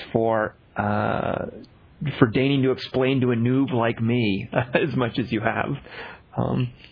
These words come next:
so for folks listening, I, I wanna say there will be a thread in the Everything Else forum titled, "What's Something You've Done That Should Be on America's Funniest Home Videos?" Uh,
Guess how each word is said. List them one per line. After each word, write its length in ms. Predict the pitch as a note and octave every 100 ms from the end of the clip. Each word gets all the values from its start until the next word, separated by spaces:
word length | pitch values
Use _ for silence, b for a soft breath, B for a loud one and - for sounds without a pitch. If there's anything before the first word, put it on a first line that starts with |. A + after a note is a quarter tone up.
| B B B -
so 200 | F#3 F3+
for 100 | F#3+ -
folks 260 | A#3+ -
listening, 340 | F#3+ G3+ F3+ C#3+
I, 60 |
I 220 | C3+ -
wanna 180 | C#3 E3
say 260 | E3+ D#3 C3
there 140 | B2+
will 160 | A#2+ C#3
be 140 | D3
a 60 | C3+ -
thread 340 | C3+ D3 F3
in 180 | F3 D#3
the 220 | C3+ -
Everything 540 | D3 D3+ F#3 F3 F#3 D#3+
Else 340 | D#3 D3+ - - -
forum 460 | C#3 A2+ G#2 C#3 - b -
titled, 480 | C#3 B2+ B2+ B2 -
"What's 300 | C3+ D3 -
Something 340 | F3+ E3+ F#3 D#3+
You've 160 | D#3+
Done 220 | C3+ A#2+ B2+
That 100 | -
Should 180 | C3+
Be 80 | B2+
on 80 | C3
America's 460 | B2 B2 C3 D3 -
Funniest 320 | C3 C3 B2+ -
Home 240 | C3 B2+
Videos?" 560 | A#2 A2 G2 G#2 A#2+ - B B B B
Uh, 200 | - B2+